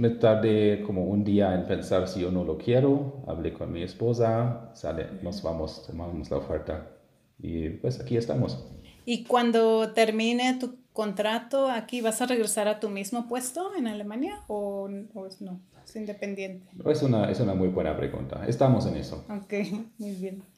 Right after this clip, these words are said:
Speaker 2: Oye, eh, Kolya, hablaste que tú eres Lean Expert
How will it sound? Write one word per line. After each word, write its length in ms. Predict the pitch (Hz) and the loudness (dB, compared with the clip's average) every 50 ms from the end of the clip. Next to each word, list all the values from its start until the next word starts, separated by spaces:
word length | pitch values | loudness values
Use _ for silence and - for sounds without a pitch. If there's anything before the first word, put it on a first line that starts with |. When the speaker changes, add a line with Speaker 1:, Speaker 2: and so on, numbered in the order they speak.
| _ - - - - - 120 123 - - | _ -20 -18 -16 -8 -6 -6 -6 -6 -2
Speaker 2:
Oye, 960 | - 247 240 240 240 226 233 233 226 226 220 - 220 208 202 202 202 202 202 | 2 6 6 8 8 8 8 8 8 8 6 4 0 0 0 2 2 0 0
eh, 120 | 196 196 - | -2 -4 -2
Kolya, 520 | - 220 220 220 208 214 214 208 208 208 | 0 2 2 2 2 2 2 2 2 2
hablaste 540 | 208 208 233 254 294 302 302 - 349 339 - | 2 4 4 4 4 4 2 0 -4 -4 -2
que 140 | - 269 254 | -2 -2 -2
tú 220 | 254 254 226 220 220 | -2 -2 0 2 2
eres 320 | 220 233 240 240 - - | 2 2 0 -2 -4 -4
Lean 340 | 214 202 220 233 240 254 254 | -4 -2 -2 -2 -2 -2 -4
Expert 680 | 254 254 254 - - - 269 277 277 277 - _ | -6 -6 -6 -10 -6 -2 -2 -2 -2 -4 -12 _